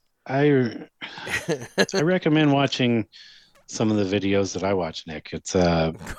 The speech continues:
Speaker 1: Back to
Speaker 2: <laughs>
Speaker 1: Basics.
Speaker 2: Okay.
Speaker 1: And, uh, you know, it's not the reason why I watch it, but
Speaker 2: But
Speaker 1: the, the, the nice lady on there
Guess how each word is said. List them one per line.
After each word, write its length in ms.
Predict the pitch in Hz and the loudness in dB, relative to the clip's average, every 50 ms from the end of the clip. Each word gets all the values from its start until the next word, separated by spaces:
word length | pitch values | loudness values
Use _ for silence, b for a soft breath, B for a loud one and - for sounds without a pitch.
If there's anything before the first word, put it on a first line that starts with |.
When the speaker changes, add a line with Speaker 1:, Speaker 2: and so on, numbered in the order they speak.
| - - | -4 0
Speaker 1:
Back 220 | - 85 82 - - | 2 4 4 4 4
to 100 | - - | 4 2
Speaker 2:
<laughs> 40 | |
Speaker 1:
Basics. 640 | - 95 92 101 - - 139 - - - - - - - _ _ _ - - - _ - | 4 4 2 2 4 2 2 2 2 -4 -10 -10 -12 -14 _ _ _ -20 -20 -20 _ -18
Speaker 2:
Okay. 380 | - 143 151 - - 98 101 101 _ _ _ _ _ _ _ _ _ _ _ _ _ _ _ - | -14 -14 -14 -12 -10 -10 -10 -10 _ _ _ _ _ _ _ _ _ _ _ _ _ _ _ -4
Speaker 1:
And, 160 | 101 98 95 95 | -2 0 2 2
uh, 360 | 92 87 85 85 80 73 73 - _ _ _ _ _ _ _ _ _ _ _ _ - _ _ _ _ - | 2 2 2 0 -2 -4 -6 -10 _ _ _ _ _ _ _ _ _ _ _ _ -20 _ _ _ _ 0
you 80 | 101 | 2
know, 80 | 104 104 | 4 4
it's 160 | 101 - - | 4 4 6
not 260 | 156 151 135 127 120 | 6 6 6 4 2
the 100 | - 127 | 4 4
reason 440 | 120 117 123 123 120 107 113 113 107 | 6 6 6 6 6 4 4 4 4
why 220 | 104 101 95 90 | 4 2 2 0
I 40 | 87 | -2
watch 440 | 85 90 110 120 113 98 92 - - | -2 -2 0 0 0 0 -2 -4 -6
it, 160 | 78 78 69 - _ _ _ _ _ _ _ _ _ _ | -8 -10 -12 -14 _ _ _ _ _ _ _ _ _ _
but 160 | - 123 - - | -12 -4 2 4
Speaker 2:
But 420 | 135 120 110 98 95 92 - - | 4 4 4 0 -4 -6 -8 -4
Speaker 1:
the, 300 | - 98 95 92 95 85 - | 0 2 2 2 2 0 0
the, 480 | 104 101 95 90 87 90 82 - - - _ | 0 2 2 2 0 -2 -4 -8 -14 -14 _
the 100 | - 110 | -2 0
nice 380 | 107 110 110 113 107 - - - | 0 2 2 0 -2 -2 -2 0
lady 360 | 113 113 120 117 110 101 98 | 2 4 4 4 4 2 2
on 200 | 95 92 90 87 | 0 0 -2 -4
there 400 | 85 82 80 80 78 78 80 | -4 -4 -6 -6 -6 -8 -10